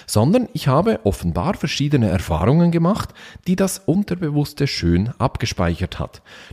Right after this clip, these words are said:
Negative Erfahrungen wie Kälte, Regen, Anstrengung beim Sport, die landen im Angstsystem und die angenehmen Erfahrungen im Belohnungssystem. Und genau jetzt haben wir eben diesen Motivkonflikt. Sowohl der Verstand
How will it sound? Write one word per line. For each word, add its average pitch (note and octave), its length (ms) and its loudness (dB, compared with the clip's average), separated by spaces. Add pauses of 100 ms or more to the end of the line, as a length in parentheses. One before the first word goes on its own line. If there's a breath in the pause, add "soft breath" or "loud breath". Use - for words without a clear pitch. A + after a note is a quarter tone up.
Negative G#3+ 580 2
Erfahrungen E3 680 4
wie C#3 240 2 (200 soft breath)
Kälte, D#2 600 0
Regen, B2+ 380 2
Anstrengung C3+ 680 2
beim F2+ 180 0
Sport, - 460 0 (360 loud breath)
die G#3 80 4
landen C#3 440 2
im D#2 260 -2
Angstsystem F#3+ 840 0 (300 soft breath)
und A#3+ 160 -4
die C#3 100 4
angenehmen A#2+ 500 2
Erfahrungen F2+ 640 0
im D2 280 -6 (140)
Belohnungssystem. G#2+ 1000 2 (720 loud breath)
Und C#3 120 -6
genau G#3+ 260 4
jetzt G#3 300 2
haben F3 180 2
wir F3+ 80 4
eben B2 180 2
diesen F2+ 300 0
Motivkonflikt. F3+ 1040 -2 (380 loud breath)
Sowohl C3+ 500 2
der D#3 140 2
Verstand C#3 640 0